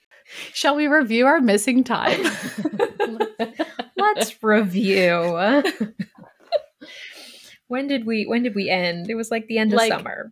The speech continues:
Speaker 2: right?
Speaker 1: end of summer, transition to fall.
Speaker 2: Right.
Speaker 1: We were like, "Bye." <laughs>
Speaker 2: Mm-hmm.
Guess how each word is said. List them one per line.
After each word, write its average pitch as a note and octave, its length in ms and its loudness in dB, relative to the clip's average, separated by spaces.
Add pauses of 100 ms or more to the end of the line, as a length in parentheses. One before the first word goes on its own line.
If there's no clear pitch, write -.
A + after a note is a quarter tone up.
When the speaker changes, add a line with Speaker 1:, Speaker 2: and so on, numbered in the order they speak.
Speaker 2:
right? A#3+ 220 2
Speaker 1:
end A#3 200 0
of A#3 100 0
summer, G3+ 920 2
transition F#3 680 -2
to G3 140 -4
fall. E3 1000 2
Speaker 2:
Right. - 560 -8 (640)
Speaker 1:
We G3 180 -2
were F3+ 140 -6
like, E3 520 -6
"Bye." A3+ 160 -8
<laughs> D4 840 -2 (680)
Speaker 2:
Mm-hmm. F#3+ 420 2